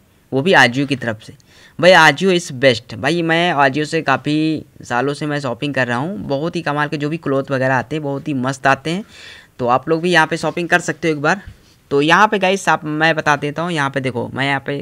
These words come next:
कोई भी क्लॉथ यहाँ पे लेके आपको दिखा देता हूँ। और कूपन कोड जो नया वाला आया हुआ है, वो कौन सा कूपन कोड है, उसके बारे में भी आपको बताएंगे। तो सबसे पहले यहाँ पे अपने हिसाब से क्लॉथ ले लो, जो भी आपकी मर्जी हो, ड्रेस है या फिर टॉप्स हो या फिर लेगिंग्स, कुछ भी आप ले सकते हो,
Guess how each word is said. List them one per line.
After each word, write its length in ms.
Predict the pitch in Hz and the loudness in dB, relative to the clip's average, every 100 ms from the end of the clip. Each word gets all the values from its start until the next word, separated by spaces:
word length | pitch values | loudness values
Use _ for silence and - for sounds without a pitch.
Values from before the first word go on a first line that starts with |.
| - | -6
कोई 140 | 135 143 | -4 -4
भी 100 | 151 | -2
क्लॉथ 320 | 139 139 143 | -2 0 -2
यहाँ 120 | 131 | -4
पे 100 | 143 | -2
लेके 260 | 131 127 135 | -4 -2 -4
आपको 200 | 135 131 | -4 -8
दिखा 260 | 113 113 | -6 -6
देता 200 | 127 127 | -4 -4
हूँ। 140 | 135 196 - - - - | -4 -6 -12 -20 -20 0
और 300 | 120 135 151 151 | 6 8 6 4
कूपन 320 | 165 165 190 | 0 2 2
कोड 280 | 185 190 175 | 4 4 4
जो 140 | 185 | 0
नया 260 | 156 151 170 | 2 4 6
वाला 240 | 175 170 | 8 8
आया 140 | 160 | 8
हुआ 140 | 170 175 | 6 4
है, 60 | |
वो 80 | 170 | 0
कौन 240 | 165 135 147 | -2 -2 -2
सा 100 | 160 | -4
कूपन 320 | 156 160 160 | -4 -2 -2
कोड 160 | 165 160 | 2 2
है, 60 | |
उसके 240 | 139 - 156 | 0 0 4
बारे 220 | 143 147 | 4 4
में 140 | 151 | 0
भी 80 | 170 | 0
आपको 260 | 143 - 147 | 0 0 -2
बताएंगे। 380 | 117 117 113 | 0 0 -2
तो 80 | 113 | -6
सबसे 220 | 127 - | -8 -6
पहले 160 | 165 170 | -2 2
यहाँ 100 | 165 | 2
पे 100 | 165 | 0
अपने 180 | 165 160 | -4 -2
हिसाब 220 | 156 147 | 0 -2
से 120 | - 160 | -4 -6
क्लॉथ 400 | - 147 151 139 | 0 0 2 0
ले 180 | 127 | 0
लो, 120 | 127 113 | 0 -2
जो 160 | 151 | -2
भी 120 | 175 175 | 2 4
आपकी 260 | 165 - | 4 2
मर्जी 240 | 160 139 147 | -4 -2 -2
हो, 60 | 123 | -2
ड्रेस 340 | - 147 147 | 0 -2 -2
है 120 | 151 | -2
या 80 | 139 | -2
फिर 160 | 131 143 | -4 -4
टॉप्स 300 | 131 131 - | -2 -4 -4
हो 60 | 143 | -4
या 120 | 135 | -4
फिर 200 | 135 180 | -4 -4
लेगिंग्स, 480 | 156 127 131 147 - | 0 0 0 -4 -8
कुछ 300 | - 185 - 156 | -6 -4 -4 -6
भी 220 | 190 185 | -2 -2
आप 260 | 147 - 127 | -2 -4 -4
ले 180 | 127 | -4
सकते 300 | 131 147 - | -4 -8 -8
हो, 120 | 185 | -8